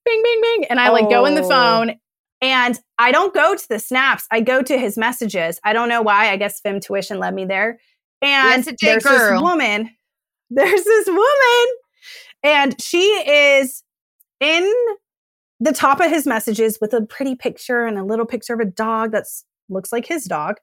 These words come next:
Speaker 1: And what I find in these texts is, like, months and months and months of text back and forth. Like, these people look to be from these texts in a committed relationship.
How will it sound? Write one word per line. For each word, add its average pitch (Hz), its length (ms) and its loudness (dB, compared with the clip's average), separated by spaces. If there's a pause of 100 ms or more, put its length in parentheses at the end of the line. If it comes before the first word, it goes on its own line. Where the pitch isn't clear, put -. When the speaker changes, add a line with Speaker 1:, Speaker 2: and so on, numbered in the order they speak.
(400)
Speaker 1:
And 233 140 2
what 247 120 4
I 311 100 4
find 277 260 2
in 262 100 4
these 226 180 0
texts 214 320 -2
is, 202 120 0
like, 180 280 0
months 190 640 0
and 190 200 -2
months 175 400 -2
and 185 280 -2
months 175 400 -2
of 180 120 -2
text - 380 -4
back 170 220 0
and 175 160 -6
forth. 170 320 0
Like, 170 180 0
these 208 220 -2
people 196 340 -2
look 165 220 0
to 214 100 -2
be 175 160 -2
from 175 220 -4
these 170 180 -4
texts - 460 -2
in 196 100 -4
a 180 80 -4
committed 175 420 -2
relationship. 233 680 0